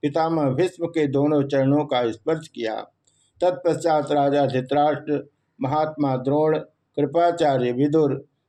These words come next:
तथा दूसरे बड़े बूढ़ों को प्रणाम किया। इस प्रकार क्रमशः सभी वृद्ध कौरवों को प्रणाम करके समान अवस्था वाले लोगों को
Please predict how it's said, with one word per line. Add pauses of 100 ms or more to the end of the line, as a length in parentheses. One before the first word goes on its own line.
(100)
तथा
दूसरे
बड़े
बूढ़ों
को
प्रणाम
किया। (480)
इस
प्रकार
क्रमशः
सभी
वृद्ध
कौरवों
को
प्रणाम
करके (400)
समान
अवस्था
वाले
लोगों
को